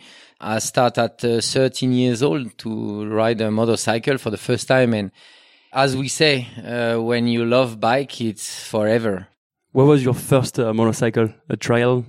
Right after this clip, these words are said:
Speaker 2: uh, bike?
Speaker 1: My, my really first one was a Fantic eighty, a trial bike, which I bought with the money of my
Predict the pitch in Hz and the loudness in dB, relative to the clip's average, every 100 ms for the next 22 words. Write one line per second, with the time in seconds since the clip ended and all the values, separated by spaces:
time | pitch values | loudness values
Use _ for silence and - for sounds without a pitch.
0 | - 123 113 127 220 - - 135 123 120 | -6 -2 0 0 -2 -6 -6 0 2 2
1 | 120 123 117 120 147 139 135 139 - 156 | 0 0 0 2 0 0 -2 -2 0 0
2 | 131 117 117 120 113 110 - 143 143 - | 2 2 2 2 2 0 0 2 2 -2
3 | 139 - - 131 123 - 180 156 - 117 | -10 -8 0 2 2 0 0 -2 -2 -4
4 | - 131 123 113 127 143 - 110 110 113 | 0 2 2 4 2 2 -6 -10 -6 -4
5 | - 117 110 107 120 - 113 110 104 104 | 0 0 2 2 2 2 0 0 0 2
6 | 113 123 123 117 - 113 110 104 | 4 6 4 2 -2 -2 -2 -4